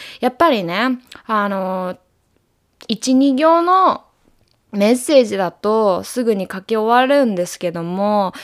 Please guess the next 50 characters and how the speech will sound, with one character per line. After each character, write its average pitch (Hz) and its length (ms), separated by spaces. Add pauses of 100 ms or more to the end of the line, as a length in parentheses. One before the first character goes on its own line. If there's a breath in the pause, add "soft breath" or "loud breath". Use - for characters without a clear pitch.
(100)
そ - 180
れ 339 80
だ 359 140
と 320 120
こ 220 180
う - 20
私 202 400
的 302 240
に 302 120
ね、 285 300
気 233 160
持 247 120
ち 269 140
が 269 120
伝 269 420
え 262 60
き 269 160
れ 277 100
な 262 140
い 220 40
部 208 160
分 202 220
が 185 140
あ 196 40
る 190 100
の 165 200
で、 170 320 (400 loud breath)
ま 196 300
あ 175 60
こ 202 100
れ 214 80
は 214 100
わ 208 160
が 240 80
ま 294 140
ま 320 120
な 226 120
の 185 120
か 190 120
な 190 100
と 185 80
か 175 100
思 190 160
っ 240 60
ち 226 80
ゃ 202 60
い 180 40
ま 170 200
す 185 140
が、 175 300